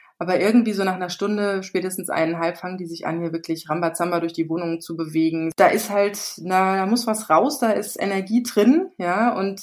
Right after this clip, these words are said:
ähm, deswegen das, was jetzt gerade hier verlangt wird von, von Müttern, von Alleinerziehenden, von Vätern, von Eltern generell,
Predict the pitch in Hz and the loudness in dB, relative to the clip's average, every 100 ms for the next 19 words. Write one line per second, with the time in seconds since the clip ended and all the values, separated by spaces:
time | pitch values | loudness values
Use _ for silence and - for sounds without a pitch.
0 | - 185 180 180 185 185 _ _ _ 190 | -4 -4 -4 -6 -10 -16 _ _ _ -8
1 | - 214 220 220 214 202 214 220 214 202 | -2 2 4 4 2 -2 -2 -2 -4 -6
2 | - 180 220 233 196 190 190 - 196 180 | -4 2 2 2 0 -4 -10 -8 -6 -4
3 | 165 165 302 - - 160 175 - - - | -2 0 -2 -4 -6 -2 -2 -4 -12 -4
4 | 175 170 165 170 _ _ _ - 180 175 | -2 -2 -4 -10 _ _ _ -10 -4 0
5 | 220 226 196 190 190 170 165 185 180 175 | 0 0 -4 -4 -4 -2 0 0 -2 -4
6 | - 180 170 - 175 - 196 196 175 175 | -6 -6 -6 -8 -10 -4 -4 -2 -6 -8
7 | 165 185 190 180 180 185 185 180 170 180 | -4 -4 -2 -4 -4 -4 -4 -2 0 0